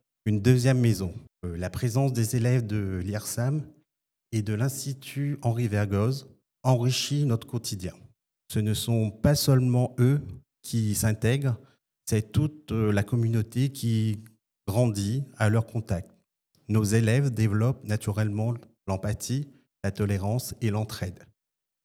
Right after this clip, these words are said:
Le collège Le Vavasseur est devenu un espace vivant, d'inclusion, de fraternité et de respect mutuel. Ici, chaque élève,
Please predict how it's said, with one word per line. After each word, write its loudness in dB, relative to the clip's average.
Le -2
collège 0
Le -2
Vavasseur 0
est 2
devenu 0
un 0
espace -2
vivant, 0
d'inclusion, 0
de 0
fraternité -4
et -4
de -4
respect -2
mutuel. -4
Ici, -4
chaque -4
élève, -2